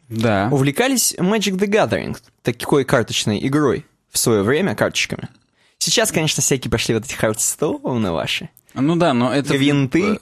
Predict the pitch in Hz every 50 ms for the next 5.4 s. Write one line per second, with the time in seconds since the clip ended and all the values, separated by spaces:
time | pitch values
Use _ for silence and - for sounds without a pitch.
0 | _ _ - - 147 156 165 160 147 147 120 131 143 143 151 147 120 104 110 104
1 | 95 - 110 101 - 117 110 - - 127 120 - 101 95 92 117 113 113 113 107
2 | 113 107 - - 110 98 98 98 - - 131 151 170 156 - - - - _ -
3 | 104 104 101 98 98 101 98 - _ - - - 120 104 - - 110 107 107 104
4 | 104 98 92 - - _ - - - _ _ - 104 113 107 104 - - 95 98
5 | - - 98 85 98 - -